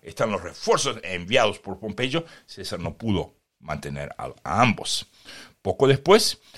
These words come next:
los habitantes enviaron embajadores a pedir clemencia y César vuelve a rechazarlo.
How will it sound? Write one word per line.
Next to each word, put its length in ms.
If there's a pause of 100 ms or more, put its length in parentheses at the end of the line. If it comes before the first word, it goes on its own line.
(220)
los 320
habitantes 680
enviaron 560
embajadores 840
a 280 (600)
pedir 400 (160)
clemencia 840 (540)
y 140
César 560 (280)
vuelve 680 (180)
a 200
rechazarlo. 600